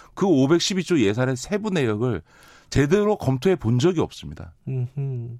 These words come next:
Speaker 1: 거의 그냥 소위, 그것도 더 나가서 소소히 한 여섯 명이서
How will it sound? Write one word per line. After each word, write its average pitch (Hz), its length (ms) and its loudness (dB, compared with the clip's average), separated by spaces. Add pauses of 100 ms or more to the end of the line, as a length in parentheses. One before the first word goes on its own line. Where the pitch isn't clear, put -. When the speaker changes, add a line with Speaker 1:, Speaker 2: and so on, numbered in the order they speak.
(400)
Speaker 1:
거의 180 500 2
그냥 180 480 2 (400)
소위, 202 540 0 (640)
그것도 170 500 2
더 117 260 2
나가서 147 380 2
소소히 226 540 -2
한 185 420 -2
여섯 127 300 2
명이서 175 720 0